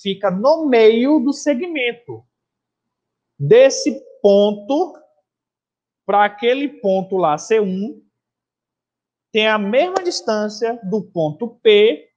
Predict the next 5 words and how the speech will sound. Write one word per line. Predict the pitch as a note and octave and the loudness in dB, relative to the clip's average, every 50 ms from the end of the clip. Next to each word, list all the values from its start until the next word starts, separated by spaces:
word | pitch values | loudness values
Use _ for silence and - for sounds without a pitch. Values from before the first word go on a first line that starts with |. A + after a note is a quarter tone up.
| _ _ _ | _ _ _
até | C4 C#4 B3 - _ F#3+ F3+ | -6 -6 -6 -4 _ -2 -2
o | F3+ | -2
C | F3+ - B3 A#3 | -2 -6 -6 -6
dois. | A3 G3+ D#3 A#2+ G2 F#2 F#2 - - _ _ _ _ _ _ _ _ _ _ _ _ _ _ _ | -4 -6 -6 -6 -8 -16 -20 -20 -20 _ _ _ _ _ _ _ _ _ _ _ _ _ _ _
Tá? | - F3+ A3+ D4+ F4+ - - | 2 2 2 2 0 -4 -12